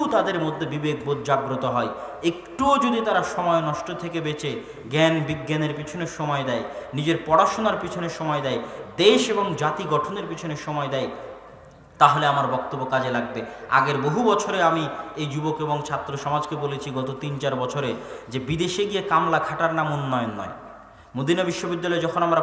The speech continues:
পড়ি, তখন বাংলাদেশি হিসেবে কেন লজ্জিত? যেই ভাই মদিনা বিশ্ববিদ্যালয়ের টয়লেট সাফ করতেছে, উনি বাংলাদেশি।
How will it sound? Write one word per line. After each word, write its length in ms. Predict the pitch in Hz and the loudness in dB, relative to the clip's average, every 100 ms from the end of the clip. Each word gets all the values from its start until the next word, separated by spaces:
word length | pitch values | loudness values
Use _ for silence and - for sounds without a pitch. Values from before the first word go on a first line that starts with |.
| 170 | 4
পড়ি, 220 | 165 143 110 - - - | 2 2 -2 -8 -12 -2
তখন 220 | 147 156 139 - - - - 110 | 0 0 -2 -6 -12 -14 -14 6
বাংলাদেশি 600 | 147 165 170 170 175 - 214 | 6 8 8 6 6 2 0
হিসেবে 360 | 202 214 196 | 0 0 0
কেন 200 | 170 170 185 180 | 0 0 0 -2
লজ্জিত? 380 | 160 175 170 180 180 - - - 120 151 | -2 -4 -4 -4 -4 -10 -14 -14 -4 4
যেই 220 | 165 185 180 - | 4 4 -4 -6
ভাই 400 | - 139 151 160 165 170 151 | 2 10 10 10 6 2 0
মদিনা 280 | 147 170 202 | -2 0 0
বিশ্ববিদ্যালয়ের 640 | 190 - 180 170 175 165 - | 0 -2 -4 -2 -2 0 0
টয়লেট 300 | 151 160 160 | 0 0 0
সাফ 220 | 160 147 | -2 -2
করতেছে, 320 | - 143 143 143 | -6 -8 -6 -4
উনি 120 | 139 | -2
বাংলাদেশি। 520 | 127 110 101 92 - | 0 0 -2 -6 -10